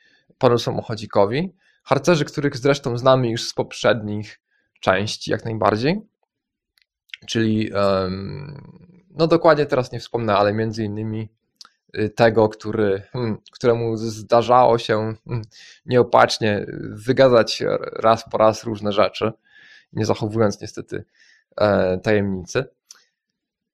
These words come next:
Y, mamy trójkę harcerzy i mamy głównego bohatera, co mnie najbardziej zaskoczyło, najbardziej mnie zaskoczyło, Stanisław Mikulski, który grał rolę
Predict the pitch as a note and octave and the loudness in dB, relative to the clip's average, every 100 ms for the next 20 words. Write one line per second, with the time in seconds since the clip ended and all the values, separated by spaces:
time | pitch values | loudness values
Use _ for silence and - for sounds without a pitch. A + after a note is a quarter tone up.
0 | _ C3 C3 C#3+ F3+ F3 E3+ F3+ E3+ - | _ 0 2 4 6 6 4 2 2 2
1 | A#2+ B2 A2 G#2 C#3 G#3 G#3+ - - F#3 | 0 2 2 4 4 4 2 -4 0 4
2 | G#3+ G#3 D#3+ E3+ F3 F3+ F#3+ F3+ C#3+ D#3 | 4 4 6 6 6 6 6 4 2 2
3 | D#3 F#3 A3 A#3+ G3 - E3 G3+ G#3 - | 4 6 6 6 4 0 2 2 2 0
4 | C#3+ B2+ C#3+ C3 G#3+ A3+ G3 D3 C3+ C3 | -4 -2 -4 2 6 8 6 4 0 -2
5 | B2+ B2+ - C3+ A#2+ A2+ B2 C3 D#3+ C#3 | -4 -10 -6 -2 -2 -4 -6 -6 -6 -4
6 | C3+ B2+ A#2+ A#2 - D3 C3 - - - | -4 -4 -4 -8 -2 2 2 0 -12 -20
7 | _ - D#3 C#3 D3+ D3 C3 B2+ - _ | _ -2 2 2 0 2 0 0 -14 _
8 | _ A#2+ A2+ - C#3+ C3+ - - C3 A#2 | _ -10 -10 -4 -4 -2 -2 -4 -6 -8
9 | - B2 A2+ A#2 B2 A#2+ A2+ - - A2+ | -6 -4 -2 2 4 4 2 -2 -4 -4
10 | A#2 A#2 A2+ A2 | 0 2 4 2